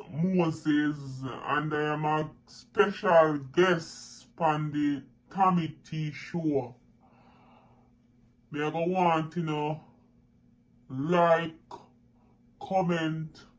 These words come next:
and share. Watch the ads. Remember,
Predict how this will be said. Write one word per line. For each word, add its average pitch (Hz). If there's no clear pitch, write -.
and 139
share. 156
Watch 170
the 151
ads. 160
Remember, 143